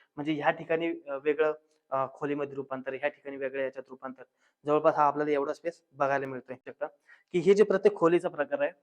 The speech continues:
त्याच्या प्रत्येक समोरच्या बाजूला आपल्याला असली एक स्टेप्स बघायला मिळते.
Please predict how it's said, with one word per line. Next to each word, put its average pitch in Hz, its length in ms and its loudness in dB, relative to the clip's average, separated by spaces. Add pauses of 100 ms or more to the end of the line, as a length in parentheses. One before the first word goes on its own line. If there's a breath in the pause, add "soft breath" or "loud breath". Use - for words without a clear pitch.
(260)
त्याच्या 185 180 2
प्रत्येक 196 380 2
समोरच्या 190 400 4
बाजूला 165 280 4
आपल्याला 156 300 0
असली 151 240 -6
एक 170 140 -6
स्टेप्स - 320 -4
बघायला 135 280 -2
मिळते. 123 240 -14